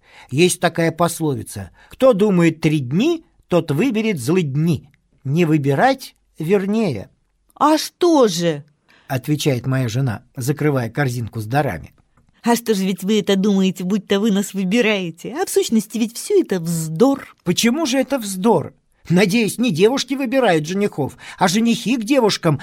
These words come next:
Speaker 1: сватаются.
Speaker 2: Да, сватаются, это правда. Но выбора, как осмотрительного и рассудительного дела, никогда не бывает.
Speaker 1: Я покачал головой и говорю: «Ты бы подумала о том, что ты такое говоришь.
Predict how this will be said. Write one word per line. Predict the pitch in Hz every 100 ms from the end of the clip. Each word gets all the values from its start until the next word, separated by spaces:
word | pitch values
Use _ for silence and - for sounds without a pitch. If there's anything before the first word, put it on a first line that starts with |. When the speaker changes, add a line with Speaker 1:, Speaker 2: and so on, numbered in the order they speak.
| -
Speaker 1:
сватаются. | - 220 175 - 117 90 -
Speaker 2:
Да, | - 466 480 508
сватаются, | 339 392 415 381 359 -
это | 403 -
правда. | - 214 214 208 220 _ - -
Но | 160 185 185
выбора, | 302 539 190 147
как | 175 185
осмотрительного | 220 196 190 202 185 165 160 165
и |
рассудительного | 170 180 - 202 170 170 185 180 196
дела, | 233 539 294
никогда | 220 262 285 539
не | 480
бывает. | 175 190 254 330 - - -
Speaker 1:
Я | 123
покачал | 131 127 120 117 113
головой | 101 107 143 240 214
и | 175
говорю: | 139 139 113 87 - _ _
«Ты | 247
бы | 233 247
подумала | 226 226 214 294 196 185
о | 175
том, | - 311 226 120 -
что | - - 233
ты | 220
такое | 196 185 208 202
говоришь. | 160 170 156 185 175 -